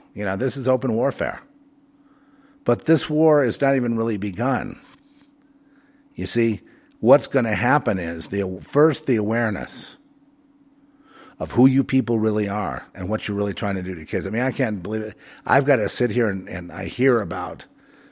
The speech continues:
you know, a classroom where there's, you know, basically there's, they're basically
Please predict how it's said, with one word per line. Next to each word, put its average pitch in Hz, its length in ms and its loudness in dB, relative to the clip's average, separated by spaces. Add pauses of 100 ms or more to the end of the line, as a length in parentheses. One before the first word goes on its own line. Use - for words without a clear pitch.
(140)
you 110 140 2
know, 95 240 0
a - 60 -12
classroom 110 680 0
where 92 120 -8
there's, 90 340 -10
you 104 80 -4
know, 95 160 -6
basically 101 540 -2
there's, 92 320 -8 (340)
they're 113 100 0
basically 131 720 2